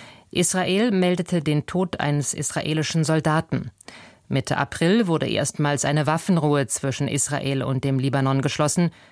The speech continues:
die zuletzt um fünfundvierzig Tage verlängert worden ist.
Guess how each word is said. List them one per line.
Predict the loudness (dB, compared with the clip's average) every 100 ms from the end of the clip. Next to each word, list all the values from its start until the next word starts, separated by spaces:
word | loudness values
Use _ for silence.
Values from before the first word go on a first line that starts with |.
| _ _
die | -2
zuletzt | 2 0 0 -2
um | 0 0
fünfundvierzig | 2 2 0 0 -2 -2 -4
Tage | -2 -2 -2
verlängert | -2 0 2 4 2 0
worden | -2 -2
ist. | -4 -6 -8